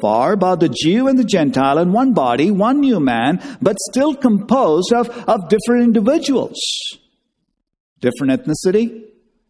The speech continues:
different background, different culture. We are all different. I root for the game of cricket, in which the batsman hits the ball,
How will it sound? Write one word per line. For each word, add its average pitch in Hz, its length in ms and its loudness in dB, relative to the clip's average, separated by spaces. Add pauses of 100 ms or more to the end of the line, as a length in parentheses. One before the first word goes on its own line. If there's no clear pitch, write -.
(280)
different 151 400 0
background, 220 640 0 (640)
different 180 360 -2
culture. 226 440 0
We 220 140 0
are 202 80 0
all 269 200 2
different. 254 460 -2 (2000)
I 196 140 2
root 208 340 2
for 202 80 2
the 185 80 0
game 170 280 0
of - 140 -4
cricket, - 540 -2 (1500)
in 185 180 0
which 185 380 -2 (800)
the - 80 0
batsman 202 580 0 (1400)
hits 135 220 -2
the - 80 0
ball, 165 540 -2